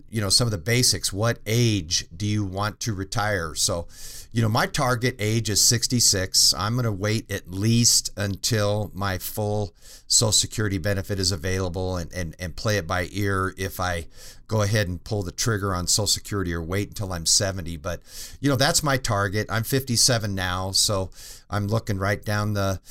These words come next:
uh, the bullseye towards, uh, that retirement date. Uh, and of course, when to claim Social Security, it's a big factor. Uh, you know, more than fifty percent of Americans on Social Security triggered their Social Security at age sixty-two, and they found out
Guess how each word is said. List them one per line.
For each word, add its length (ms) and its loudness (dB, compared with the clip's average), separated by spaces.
uh, 340 -4
the 120 -2
bullseye 560 2
towards, 520 -2
uh, 160 0
that 200 -2
retirement 480 -4
date. 320 -6
Uh, 400 -4
and 120 -2
of 60 -6
course, 320 0
when 220 2
to 60 -2
claim 280 0
Social 220 4
Security, 420 2
it's 140 0
a 40 0
big 440 -2
factor. 640 -2
Uh, 260 -8
you 120 -4
know, 80 0
more 280 2
than 300 0
fifty 540 0
percent 560 4
of 120 0
Americans 560 0
on 120 0
Social 200 2
Security 680 0
triggered 420 2
their 140 0
Social 200 4
Security 440 2
at 80 -2
age 180 0
sixty-two, 840 2
and 80 -2
they 120 0
found 420 -2
out 300 0